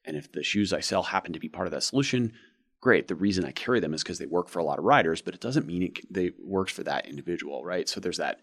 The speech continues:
that authoritarian tension there where we have to, I'll say, work with the client authentically and try to, try to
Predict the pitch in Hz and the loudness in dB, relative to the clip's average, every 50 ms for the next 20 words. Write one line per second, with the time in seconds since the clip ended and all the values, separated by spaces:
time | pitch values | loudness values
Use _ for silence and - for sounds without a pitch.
0 | _ _ _ _ _ _ _ _ _ _ _ _ _ _ _ _ 95 87 - - | _ _ _ _ _ _ _ _ _ _ _ _ _ _ _ _ 0 0 0 2
1 | - 98 95 - 110 107 101 95 - 113 110 101 87 71 - - - 98 104 - | 0 -2 -2 0 0 0 0 0 2 4 4 4 4 2 0 -4 -4 -2 -2 0
2 | - 123 123 131 131 139 139 135 123 107 92 87 82 - 87 - - 87 85 78 | 2 2 4 4 4 4 4 2 2 2 0 0 0 -2 -6 -6 -6 -6 -8 -8
3 | 76 - _ _ _ _ _ _ _ _ _ _ _ _ _ _ _ _ _ _ | -8 -16 _ _ _ _ _ _ _ _ _ _ _ _ _ _ _ _ _ _
4 | _ _ _ _ _ _ _ _ _ _ _ _ _ _ _ 98 92 - - 92 | _ _ _ _ _ _ _ _ _ _ _ _ _ _ _ -8 -6 -4 -2 -2
5 | 90 85 82 80 78 78 - _ _ _ _ _ _ _ _ _ _ _ _ _ | 0 0 0 0 -2 -2 -6 _ _ _ _ _ _ _ _ _ _ _ _ _
6 | _ _ _ _ - 104 107 117 117 107 - 110 - 104 - - 101 95 80 78 | _ _ _ _ -8 2 4 6 6 6 4 -2 -6 -8 -6 -4 -2 -2 -2 -2
7 | 80 - - 110 104 90 92 80 - - 69 62 - - _ _ _ _ _ _ | -6 -4 -2 -2 -2 -2 -4 -6 -6 -6 -6 -6 -8 -10 _ _ _ _ _ _
8 | _ _ _ 101 92 85 - - 90 90 82 80 80 78 73 - - _ _ _ | _ _ _ -8 -8 -8 -6 -2 0 2 2 2 2 0 -2 -4 -10 _ _ _
9 | _ _ _ _ _ _ _ _ _ _ _ _ _ _ _ _ _ _ _ _ | _ _ _ _ _ _ _ _ _ _ _ _ _ _ _ _ _ _ _ _
10 | _ _ _ _ _ _ _ _ _ _ _ _ _ _ _ _ _ _ _ _ | _ _ _ _ _ _ _ _ _ _ _ _ _ _ _ _ _ _ _ _
11 | _ _ _ _ _ _ _ _ _ _ _ - 117 117 113 113 110 101 | _ _ _ _ _ _ _ _ _ _ _ 2 4 6 6 6 6 4